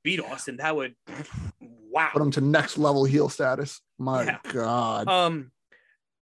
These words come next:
Speaker 1: and we've seen reports too that with, like, Shane leaving W W E, they need, they're trying, they're scrambling basically to fill the card up, and it would be awesome to see Austin back in the ring. 'Cause we've
Speaker 2: Any
Speaker 1: never really
Speaker 2: thoughts,
Speaker 1: saw
Speaker 2: Jesse?
Speaker 1: him. We, other than video,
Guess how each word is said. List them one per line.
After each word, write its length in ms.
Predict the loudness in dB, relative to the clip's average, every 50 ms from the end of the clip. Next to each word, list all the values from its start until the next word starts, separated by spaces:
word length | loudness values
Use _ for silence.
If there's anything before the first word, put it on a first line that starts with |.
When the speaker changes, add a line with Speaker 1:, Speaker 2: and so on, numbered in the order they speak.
| _ -6
Speaker 1:
and 100 | -6 -4
we've 140 | -4 -4 -6
seen 200 | -4 -4 -2 -2
reports 400 | -2 -4 -2 -2 -4 -4 -4 -6
too 120 | -4 -2
that 160 | 0 0 0 -2
with, 120 | -2 -2
like, 240 | -2 -4 -4 -8 -14 -18
Shane 400 | -14 -10 -8 -8 -8 -6 -6 -4
leaving 320 | -2 -2 -2 -2 -4 -4
W 200 | -2 -2 -2 -2
W 260 | -2 -4 -4 -6 -6 -6
E, 180 | -6 -6 -6
they 140 | -6 -6 -6
need, 200 | -6 -8 -8 -8 -8
they're 80 | -10
trying, 260 | -10 -8 -8 -10 -10 -8
they're 180 | -8 -8 -8 -8
scrambling 640 | -8 -12 -8 -4 -4 -4 -4 -4 -6 -6 -6 -6 -6
basically 500 | -8 -8 -8 -8 -10 -12 -10 -10 -10 -10
to 120 | -10 -12 -14
fill 280 | -8 -4 -4 -4 -4
the 100 | -4 -8
card 280 | -8 -4 -2 -2 -2 -2
up, 160 | -2 -4 -4
and 180 | -8 -8 -8 -6
it 200 | -6 -6 -6 -6
would 240 | -8 -8 -10 -8 -10
be 440 | -10 -8 -6 -6 -6 -8 -10 -14 _ _ _ _ _ _ _ _ _ _
awesome 500 | -4 -2 -2 -2 -2 -6 -8 -8 -8 -12 _ _ _ _ _ _ -16
to 80 | -14
see 300 | -10 -10 -10 -10 -10 -14 -20 _ _
Austin 360 | -12 -12 -12 -12 -12 -16 -14
back 180 | -12 -14 -12 -14
in 80 | -16
the 80 | -18 -18
ring. 220 | -18 -20 -20 -20 _ _ _ _ _ _ _ _ _ _ _ _ _ _ _ _ _ _ _ _ _ _ _ _ _ _ _ _ _ _ _
'Cause 120 | -18 -12
we've 120 | -10 -6 -4
Speaker 2:
Any 60 | -4
Speaker 1:
never 160 | -4 -2 0
really 180 | 0 2 2 0
Speaker 2:
thoughts, 160 | 0 0 0 2
Speaker 1:
saw 20 | 0
Speaker 2:
Jesse? 140 | 0 -2 -6
Speaker 1:
him. 80 | -10 -14 -12
We, 240 | -10 -8 -8 -8 -8 -4
other 260 | -2 0 2 0 0
than 260 | 0 -2 -6 -8 -8
video, 580 | -6 -6 -8 -6 -6 -8 -8 -8 -10 -12 -14